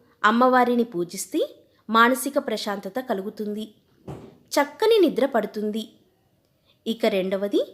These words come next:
గన్నేరు పువ్వులు. ఈరోజు గన్నేరు పువ్వులతో పూజిస్తే బంగారం లభిస్తుంది. అంటే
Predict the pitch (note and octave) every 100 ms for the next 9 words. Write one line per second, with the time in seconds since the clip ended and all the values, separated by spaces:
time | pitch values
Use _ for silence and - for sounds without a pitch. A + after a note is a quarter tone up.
0 | - _ - F3+ G#3 G#3 A#3+ C4+ A3+ F#3+
1 | G#3 G#3+ - _ _ _ _ _ _ _
2 | _ D4 F#4+ F#4 G4 F#4 A3+ G3+ C4 E4+
3 | E4 D4+ D4 D4+ D4+ G3+ G3+ A#3 A#3 A#3+
4 | A#3 A#3 - _ _ - F3+ A3 A#3+ D#4
5 | A3+ C#4 G3+ F#3+ G3+ - G#3+ G#3+ A3+ _
6 | _ _ _ _ _ - F#3 F#3 A3